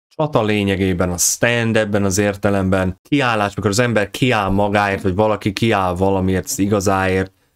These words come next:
feláll a célokért. Ez az emberiségnek egy utolsó ilyen nagy ütközetéről, vagy csatájáról szól, és érdekes módon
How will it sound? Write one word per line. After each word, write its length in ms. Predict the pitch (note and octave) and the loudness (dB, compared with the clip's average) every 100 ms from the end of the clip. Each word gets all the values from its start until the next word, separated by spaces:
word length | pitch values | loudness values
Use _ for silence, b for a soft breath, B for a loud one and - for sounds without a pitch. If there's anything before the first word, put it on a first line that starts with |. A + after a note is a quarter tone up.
| _ | _
feláll 580 | - A2+ G#2+ F#2+ G2 F#2+ | -4 -2 0 0 0 -2
a 100 | F2+ | -2
célokért. 880 | - A2+ A2 G#2 F#2+ G2+ G2 F#2+ - b b b | -2 0 0 0 0 0 0 -2 -12 b b b
Ez 120 | - G#2+ | -4 -2
az 140 | G#2 | 0
emberiségnek 960 | C#3+ C#3+ A2+ A2 F#2+ G#2 G2 F#2+ F#2+ | 0 0 0 -2 0 0 0 0 -2
egy 160 | G#2 G#2 | -2 0
utolsó 640 | B2+ C#3 A2 G2 - G2 | 0 0 0 0 0 0
ilyen 480 | F#2+ F#2+ F#2 F2+ F2+ - | 0 0 0 -2 -4 -2
nagy 400 | G#2+ A2 F#2+ - - - _ | 0 0 -4 -8 -14 -20 _
ütközetéről, 1120 | C3+ B2+ - A2+ G#2 G2 G2+ F#2+ F#2 F#2 F#2 F2+ b b b | -2 -2 -2 0 0 0 0 2 2 0 0 -4 b b b
vagy 200 | - F2+ | -4 -4
csatájáról 1080 | - B2+ B2 B2+ A2 G2+ F#2+ F#2 F#2 F#2 F2+ - | 0 0 0 0 0 0 0 0 0 0 0 -2
szól, 360 | - A#2+ A2+ | 0 0 2
és 160 | G#2 G2+ | 0 0
érdekes 480 | D#3+ B2 B2 A#2 G#2+ | 0 0 -2 -2 0
módon 580 | A2+ A2 F#2+ G2 G2 | 0 0 0 0 -2